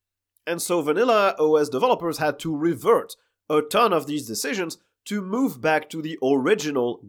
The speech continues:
gnome vision and the original system. Uh, so they wasted a lot of time, and they won't have to do that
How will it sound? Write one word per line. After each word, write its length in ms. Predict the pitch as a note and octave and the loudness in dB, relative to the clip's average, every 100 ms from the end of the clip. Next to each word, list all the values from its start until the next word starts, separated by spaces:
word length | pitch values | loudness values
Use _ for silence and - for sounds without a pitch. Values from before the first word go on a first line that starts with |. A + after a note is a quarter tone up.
| G2 | -4
gnome 400 | C3+ B2+ A#2 G#2+ | 0 0 0 -4
vision 380 | C#4 F#3 A#2 - | -4 -2 -4 -6
and 160 | C#3 D3 | -8 -6
the 120 | D#3+ | -4
original 480 | C#3 E3 C3 A2+ G#2 | -2 -2 -4 -6 -6
system. 500 | - A3 - G#2 - _ _ _ - | -2 -2 -2 -10 -16 _ _ _ -14
Uh, 160 | G2+ | -12
so 140 | F#2+ F3 | -4 2
they 120 | A#3+ | 2
wasted 360 | A3 G3+ F#3+ | 2 0 0
a 60 | D#3+ | 0
lot 200 | D#3 D#3 | 2 2
of 140 | C#3+ | 0
time, 280 | - A#2 B2 - | -2 -4 -4 -6
and 160 | C3 | -2
they 100 | C3 | 0
won't 220 | C3 D3+ | 0 0
have 160 | C#3 C3 | -2 -6
to 100 | - | -8
do 220 | G#2+ B3+ | -6 -4
that 300 | D#3 A#2+ - | 0 -2 -4